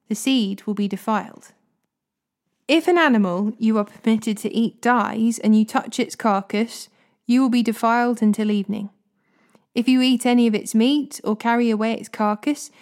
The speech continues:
you must wash your clothes, and you will remain defiled until evening. All small animals that scurry along the ground are detestable, and you must never eat them.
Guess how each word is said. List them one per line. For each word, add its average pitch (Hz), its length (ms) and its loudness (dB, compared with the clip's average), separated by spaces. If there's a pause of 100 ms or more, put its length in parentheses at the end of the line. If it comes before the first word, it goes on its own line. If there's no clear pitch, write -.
(240)
you 233 100 4
must 240 200 0
wash 269 220 0
your 294 140 0
clothes, 202 600 -2 (340)
and 220 160 4
you 269 220 4
will 269 120 0
remain 262 400 2
defiled 196 540 -2
until 208 280 0
evening. 220 320 -2 (1080)
All 302 300 4
small 254 420 0
animals 226 500 2
that 208 120 -6
scurry 233 400 0
along 208 240 2
the 202 80 0
ground 214 580 -2
are 233 80 -2
detestable, 233 760 -4 (340)
and 233 140 4
you 247 60 6
must 262 220 0
never 285 260 2
eat 226 300 -2
them. 190 200 -8